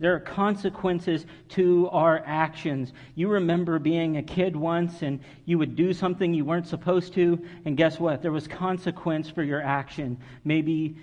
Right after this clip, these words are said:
you know, you got the paddle. Maybe you got grounded. Maybe, uh, you were told you couldn't do this. And, and there were consequences for your actions. There, there was a consequence for what you did.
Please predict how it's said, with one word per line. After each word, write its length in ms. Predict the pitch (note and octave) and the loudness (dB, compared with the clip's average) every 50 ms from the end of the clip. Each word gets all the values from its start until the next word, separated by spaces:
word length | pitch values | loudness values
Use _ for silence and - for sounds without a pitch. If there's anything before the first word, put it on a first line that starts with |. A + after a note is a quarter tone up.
| - - - - | -20 -20 -18 -12
you 140 | E3+ F3 | -8 -4
know, 420 | D#3+ D3+ D3 C#3+ C#3+ C#3+ C#3+ D3 C#3 C#3 - - - - - C#3+ - - - - - - - - - - - | 0 2 2 2 2 2 0 -2 -2 -6 -10 -16 -18 -18 -18 -18 -18 -18 -18 -18 -18 -18 -18 -18 -18 -16 -12
you 140 | D3+ C3 B2+ | -8 -8 -4
got 220 | B2 C#3 C#3 C3 | -2 -2 -4 -4
the 80 | B2+ C#3 | -6 -12
paddle. 420 | - - C#3+ C3+ C3 B2+ A#2+ A#2+ | -12 -8 -6 -4 -2 -2 -2 -4
Maybe 300 | A#2+ A#2+ B2+ C3+ C#3 C#3+ | -4 -2 -2 -2 -2 -2
you 200 | C#3 C3+ C#3 C#3 | -4 -2 -4 -4
got 300 | B2+ B2+ C#3 C#3 C#3+ - | -2 -2 -2 -2 -2 -4
grounded. 460 | C#3 C3+ C#3 C#3 C3+ C3+ B2+ B2 A#2 B2 | -4 -2 -2 0 0 0 -2 -2 -2 -2
Maybe, 480 | B2 C3+ C#3+ C#3+ C#3+ C#3+ C#3+ C3+ C#3 - - - - - | -2 -2 -2 -2 -2 -2 -2 -4 -6 -10 -20 -20 -14 -4
uh, 300 | - C#3+ C#3 C3+ B2+ C3 C3+ | 0 2 2 4 2 0 0
you 120 | C#3+ C#3 C#3+ | -2 -2 -2
were 80 | C#3+ | -4
told 320 | C#3+ - - D3 C#3+ C#3+ C3+ | -2 0 0 2 2 2 0
you 80 | C3+ | -2
couldn't 320 | C3 - D3+ C#3 C#3 C3+ B2+ | -2 -2 -4 -2 -2 -2 -2
do 180 | C3+ C3+ C#3 | -2 -2 -2
this. 420 | C3 C3+ C#3+ C#3 B2+ A#2+ - - - | -2 0 0 0 0 -2 -4 -4 -4
And, 200 | C#3+ C3 C3 C#3 | -2 -2 -2 -2
and 240 | D3 C3+ C3+ B2+ - - - - - - - | -2 -2 -4 -4 -8 -16 -20 -20 -20 -14 -4
there 160 | - D3+ D#3+ | -2 0 0
were 80 | D3+ C#3+ | 0 -2
consequences 1300 | - - - F#3 G#3 A3+ A#3 G#3+ - F#3+ - - - E3+ D3+ D3+ D#3 - - D#3+ D3+ D3+ D3+ D3+ - - - - - - _ _ _ _ - | -6 -8 -4 -2 -2 0 -2 -2 -2 -6 -6 -4 -4 -4 -2 -2 -4 -4 -4 -4 -4 -4 -6 -8 -14 -20 -20 -20 -20 -20 _ _ _ _ -4
for 100 | - F3 | -2 -2
your 160 | D#3+ E3 F3 | 0 0 -2
actions. 460 | F3+ G3+ A3+ A3 - - C#3+ C3+ B2+ | -2 -2 -4 -4 -4 -4 -4 -2 0
There, 260 | E3+ E3+ E3+ E3+ E3+ | 0 0 0 0 -2
there 160 | E3+ D#3 E3 E3+ | -2 0 0 0
was 220 | E3+ F3 D3+ D#3+ | 2 0 0 -2
a 60 | D3 D3 | -4 -6
consequence 720 | - - - G#3+ A3 A3 G#3 - F#3+ - - D#3+ D#3 D#3+ | -8 -6 -4 -2 -2 -2 -2 -4 -6 -4 -4 -4 -4 -4
for 160 | D#3 - E3+ D3+ | -4 -4 -4 0
what 260 | C#3+ C#3+ C#3+ C#3+ - | 0 0 -2 -2 -6
you 60 | D3+ | -6
did. 500 | C#3+ C#3+ G3+ G#3 C3 B2+ B2+ A#2 A#2 A2+ | -4 -4 -4 -2 -2 -4 -4 -6 -8 -12